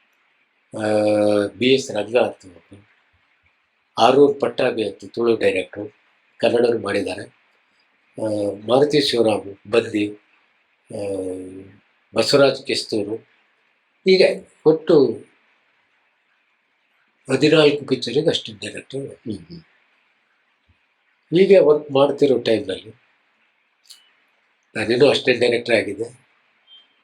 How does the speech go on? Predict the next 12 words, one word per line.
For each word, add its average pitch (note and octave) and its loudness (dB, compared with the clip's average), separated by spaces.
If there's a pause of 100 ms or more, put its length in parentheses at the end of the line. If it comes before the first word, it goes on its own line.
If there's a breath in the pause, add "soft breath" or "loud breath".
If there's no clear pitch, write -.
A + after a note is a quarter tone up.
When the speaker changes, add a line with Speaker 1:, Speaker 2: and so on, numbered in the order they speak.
(140)
Speaker 1:
ಆಕಸ್ಮಿಕ B2 0 (1040)
ಮದುವೆ A#2+ 2
ಆಗಿ, A2+ 2
ಆಯ್ತು. A2+ 0
Speaker 2:
ಹ್ಮ್. C3+ -4
Speaker 1:
ಆಕಸ್ಮಿಕ - -6
ಅಂದ್ರೆ D3 6
ಯಾವುದೋ C3 6
ಒಂದು A#2 2
ಲವ್ B2 4
ಕೇಸಲ್ಲಿ B2 -2
ಸಿಕ್ಕಾಕೊಂಡಿದೆ. A2+ -2